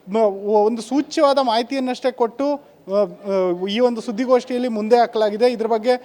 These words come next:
ಹೆಚ್ಚಿನ ಡೀಟೇಲ್ ಇಲ್ಲ. ಯಾಕೆಂದ್ರೆ ಈ ಒಂದು ದಾಳಿಯಲ್ಲಿ ಏನೇನ್ ಕ್ಯಾಶುಯಾಲಿಟೀಸ್ ಆಯ್ತು, ಅಂದ್ರೆ ಏನೇನ್ ಹಾನಿ ಆಯ್ತು, ಏನ್ ಜೀವ ಹಾನಿ ಆಯ್ತು, ಅದ್ರ ಬಗ್ಗೆ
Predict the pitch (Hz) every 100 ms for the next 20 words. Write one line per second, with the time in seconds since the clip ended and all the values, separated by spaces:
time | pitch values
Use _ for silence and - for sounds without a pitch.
0 | - - 190 - 247 220 220 226 220 196
1 | 196 269 269 277 277 - - 220 262 240
2 | 175 202 247 269 262 254 202 240 262 254
3 | 175 214 247 247 - 247 214 196 - 185
4 | 233 220 - _ 202 254 269 196 208 262
5 | 240 208 220 220 202 170 202 254 254 233
6 | 220 202 180 214 214 - - 190 262 247
7 | 226 262 262